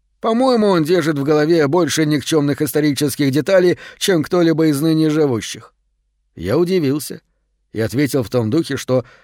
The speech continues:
даже профессор английской истории не сможет рассказать мне о том,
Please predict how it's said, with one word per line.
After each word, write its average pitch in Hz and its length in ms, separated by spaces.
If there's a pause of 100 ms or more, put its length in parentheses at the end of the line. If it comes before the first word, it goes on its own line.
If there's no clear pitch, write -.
(160)
даже 117 380
профессор 127 540
английской 127 540
истории 151 440
не 127 160
сможет 131 380
рассказать 127 520
мне 117 200
о 107 40
том, 160 240